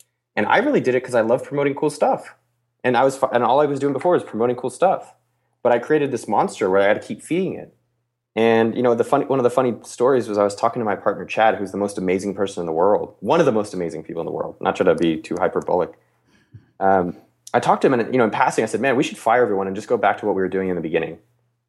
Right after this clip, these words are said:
And, um, and Chad, and he was like, "Ha, that's funny." And then literally five months later, that's what we did.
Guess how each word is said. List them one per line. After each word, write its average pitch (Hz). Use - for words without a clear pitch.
And, 104
um, 90
and 127
Chad, 127
and 123
he 139
was 151
like, 151
"Ha, 151
that's 131
funny." 101
And 131
then 131
literally 170
five 113
months 113
later, 127
that's 90
what -
we 104
did. 76